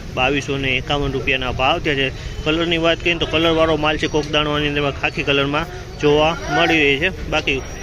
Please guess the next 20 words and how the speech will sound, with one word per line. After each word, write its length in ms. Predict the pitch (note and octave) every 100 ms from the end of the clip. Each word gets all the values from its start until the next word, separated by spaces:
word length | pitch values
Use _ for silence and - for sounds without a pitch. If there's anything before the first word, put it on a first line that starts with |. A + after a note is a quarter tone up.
| -
માલ 240 | D3+ E3 C#3
બહુ 180 | D#3+ E3+
સારો 300 | D3+ D#3 D#3
છે. 80 | E3
વકલની 420 | D#3 E3 G3 F#3+
વાત 180 | F#3 F#3
કરીએ 160 | G3+ F#3+
તો 120 | E3 - - - D#3+
વકલ 260 | E3 G3
એ 60 | E3+
મોટો 320 | D#3 D#3 D3
છે, 160 | D3 D3
પાંત્રીસ 340 | E3 E3+ E3
ગુણી 260 | D3+ D#3+ D3+
આસપાસનો 500 | D3 D#3+ - F#3+ G#3+ - - -
વકલ 240 | D3 D#3+ D#3+
જોવા 300 | C#3+ D3 D#3
મળી 300 | D#3+ F3+ E3+
રહ્યો 240 | C#3 C3
છે. 120 | C#3+